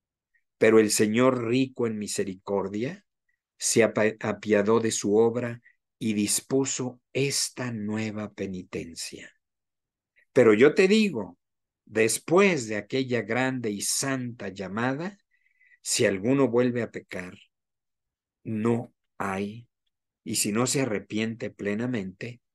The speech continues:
cosa inútil es para tal hombre, pues difícilmente vivirá. Responde Hermas, "He vuelto a la vida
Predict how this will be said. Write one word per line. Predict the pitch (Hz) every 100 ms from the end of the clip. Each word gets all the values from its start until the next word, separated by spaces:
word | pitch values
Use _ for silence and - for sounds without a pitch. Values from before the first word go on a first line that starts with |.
| -
cosa | 110 107 - 131
inútil | 117 92 90 - 98 95 104 -
es | 92 87 - -
para | - 90 87
tal | - 87 85
hombre, | 80 - - _ _ _ _ _ _ _
pues | 107 104
difícilmente | 101 - 117 - 101 104 107 101 98
vivirá. | 90 98 113 143 104 _ _ - _ -
Responde | 104 107 - 127 127 120
Hermas, | 139 143 131 - -
"He | 143
vuelto | 143 135 190 220 135
a |
la | 104 98
vida | 98 90 87